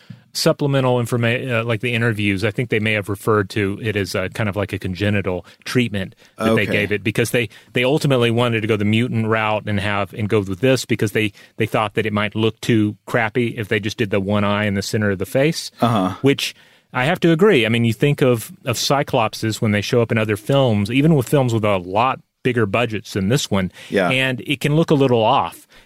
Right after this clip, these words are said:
Speaker 1: because
Speaker 2: Yeah.
Speaker 1: at least this way, the actor is getting to, to act with their one unobscured eye.
Speaker 2: That's true, yeah.
Speaker 1: So, like, Richard Mole, for example, he has a,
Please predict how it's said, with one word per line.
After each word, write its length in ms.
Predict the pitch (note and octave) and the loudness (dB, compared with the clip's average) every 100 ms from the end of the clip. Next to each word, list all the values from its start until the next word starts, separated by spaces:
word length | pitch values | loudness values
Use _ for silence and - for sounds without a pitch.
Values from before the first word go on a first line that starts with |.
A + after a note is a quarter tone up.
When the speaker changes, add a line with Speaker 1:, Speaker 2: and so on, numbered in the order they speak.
| - | 0
Speaker 1:
because 260 | F#3+ C3+ | 2 4
Speaker 2:
Yeah. 40 | C#3 | 2
Speaker 1:
at 60 | |
least 340 | C3+ A3 A#3+ - | 4 4 2 2
this 240 | G3 - | 0 2
way, 320 | B2 G#2+ G#2 G2+ _ | 2 2 0 -6 _
the 140 | A#2+ A#2+ | 0 2
actor 360 | C3+ D3+ C3 | 0 0 2
is 120 | A#2+ G#2+ | 2 2
getting 260 | B2 A2+ | 2 2
to, 340 | - A#2 G#2 - _ _ | 2 2 2 -2 _ _
to 140 | B2+ A#2+ | -2 0
act 460 | B2+ B2+ G2+ - - A#2+ | 0 -2 -4 -14 -12 2
with 280 | B2 A2 - | 2 2 -6
their 380 | A#2+ A#2 G#2+ G2+ | -2 0 0 -4
one 460 | G2+ A2 A#2+ A2+ | 0 2 2 0
unobscured 640 | A#2 A2 F#2+ - A#2 G2 | 0 -2 -2 -4 -2 -2
eye. 380 | F2+ F#2+ F2 - _ _ _ | 0 -2 -2 -10 _ _ _
Speaker 2:
That's 220 | - - | -2 0
true, 340 | - E3 F3 E2 | 0 2 2 0
yeah. 280 | A2 C#3+ F2+ - _ _ | 0 0 -2 -10 _ _
Speaker 1:
So, 120 | - | -2
like, 140 | C#3+ C3 | 0 2
Richard 280 | D3+ C#3 | 0 2
Mole, 220 | A#2+ C3 C#3+ | 2 2 2
for 160 | A2+ | 0
example, 460 | G2+ A2 G#2 G#2 - - | 2 0 0 -2 -4 -2
he 80 | |
has 120 | D#3+ | 0
a, 60 | A#2+ | 0